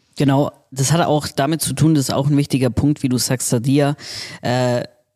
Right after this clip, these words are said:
wie man selbst drauf reagiert. Manche Leute hassen zum Beispiel Elon Musk so, weil er einfach der reichste Mann der Welt ist.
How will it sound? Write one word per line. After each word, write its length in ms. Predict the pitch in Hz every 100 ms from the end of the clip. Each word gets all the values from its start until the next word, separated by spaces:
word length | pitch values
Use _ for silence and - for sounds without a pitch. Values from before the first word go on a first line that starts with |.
| _
wie 160 | 123 135
man 180 | 127 120
selbst 400 | - 139 - -
drauf 240 | 117 -
reagiert. 460 | 120 117 131 123 139
Manche 520 | 139 143 151 131 127
Leute 600 | 92 123 135 131 123 117 -
hassen 320 | - 131 - 131
zum 200 | - 107
Beispiel 480 | 107 107 - 131
Elon 360 | 117 117 120 101
Musk 340 | 107 120 -
so, 320 | - 113 107 113 - - -
weil 120 | 120
er 120 | 110
einfach 260 | 87 117 117
der 200 | 117 107
reichste 360 | 110 120 -
Mann 220 | 120 113
der 160 | 113 104
Welt 260 | 110 131 -
ist. 320 | 107 135